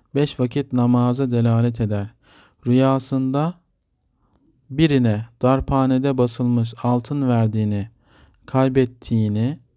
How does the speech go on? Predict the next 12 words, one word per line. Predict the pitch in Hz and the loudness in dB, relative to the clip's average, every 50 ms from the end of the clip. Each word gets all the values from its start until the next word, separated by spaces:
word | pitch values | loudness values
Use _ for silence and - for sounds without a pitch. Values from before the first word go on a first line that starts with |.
| _ _ | _ _
sattığını | - - - 135 127 120 - _ - 131 123 117 113 107 107 110 117 139 156 - _ _ _ _ - | -20 -8 -4 -4 -4 -4 -6 _ -2 0 2 2 2 2 2 0 0 -2 -4 -8 _ _ _ _ -2
veya | 120 127 127 123 117 117 127 131 127 | 0 2 4 4 4 4 2 0 -2
çaldırdığını | - - 131 123 120 117 117 120 120 113 113 113 113 110 104 104 104 | -2 -2 0 0 2 2 2 2 0 2 2 0 0 0 0 -2 0
gören | 107 113 117 127 139 156 165 - - _ - - - - _ _ _ - | 0 2 2 2 2 0 -2 -6 -10 _ -20 -20 -20 -20 _ _ _ -2
üzüntüden | 127 120 123 135 139 135 135 143 127 139 147 160 160 | 0 2 2 2 0 0 -2 -2 0 0 0 0 -2
kurtulur. | - - 135 123 120 - 127 117 107 104 98 - - _ _ _ _ _ _ _ _ _ _ 117 117 | -2 0 0 0 0 0 -2 -2 0 -2 -4 -4 -10 _ _ _ _ _ _ _ _ _ _ 0 2
Dört | 143 165 160 - - | 4 2 2 2 0
adet | 135 123 120 117 110 113 - - - _ _ _ _ _ _ _ _ _ | 0 0 2 0 0 -2 -4 -12 -20 _ _ _ _ _ _ _ _ _
meskuk, | 131 123 131 131 123 - - - 151 143 131 120 120 - - _ _ _ _ _ _ _ _ _ _ _ - | -2 0 0 0 -2 -6 -6 -2 0 2 2 0 0 -6 -16 _ _ _ _ _ _ _ _ _ _ _ 0
darphanede | 120 123 127 123 123 - 127 127 123 127 123 123 135 123 110 104 | 2 2 2 2 0 0 0 2 2 2 2 2 2 2 2 2
basılmış | 117 120 117 117 - 120 120 120 123 120 113 - - - - _ - | 2 0 0 -2 -2 -2 0 2 2 0 0 -2 -8 -12 -18 _ -6
demek. | 110 104 101 104 110 - - | -4 -4 -4 -4 -6 -10 -18